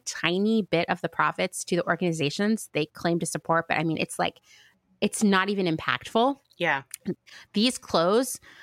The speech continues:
Speaker 1: will be turned into things like carpet padding, industrial rags, and insulation. So, yeah, I guess they're being recycled, but if the stuff you're donating, you know, is nice and could be of use to someone,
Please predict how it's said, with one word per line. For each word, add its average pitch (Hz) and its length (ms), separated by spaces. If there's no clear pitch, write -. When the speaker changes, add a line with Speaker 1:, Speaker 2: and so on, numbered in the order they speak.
Speaker 1:
will 185 120
be 190 120
turned 185 240
into 185 140
things 175 220
like 160 120
carpet - 320
padding, 151 460
industrial 160 440
rags, 151 360
and 156 120
insulation. 147 540
So, - 100
yeah, 202 220
I 180 60
guess 175 300
they're 220 120
being 180 300
recycled, 165 720
but 165 180
if - 240
the 226 80
stuff - 640
you're 339 120
donating, 196 600
you 180 160
know, 175 480
is 175 240
nice 165 800
and 175 160
could - 180
be 202 200
of 170 80
use 156 260
to - 100
someone, 262 600